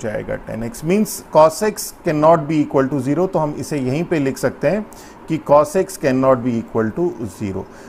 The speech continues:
देखिए product of two term, product of two term is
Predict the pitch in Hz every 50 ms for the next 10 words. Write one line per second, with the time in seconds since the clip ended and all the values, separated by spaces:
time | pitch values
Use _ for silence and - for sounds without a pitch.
0 | - - 156 170 202 226 - - 185 185 185 185 240 233 226 - 233 233 220 -
1 | - - - 262 269 277 214 - - 175 156 123 104 107 120 - - - 147 151
2 | 156 190 208 202 - 214 214 - - - - 254 254 254 - - 214 196 190 190
3 | 196 - 175 175 165 139